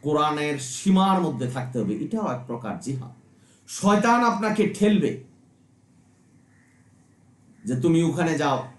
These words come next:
এই কাজ করা। এই শয়তানের প্রতি জিহাদ করতে হবে, যুদ্ধ করতে হবে,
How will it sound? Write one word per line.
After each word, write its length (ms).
এই 140
কাজ 300
করা। 260
এই 160
শয়তানের 800
প্রতি 420
জিহাদ 360
করতে 260
হবে, 160
যুদ্ধ 340
করতে 380
হবে, 280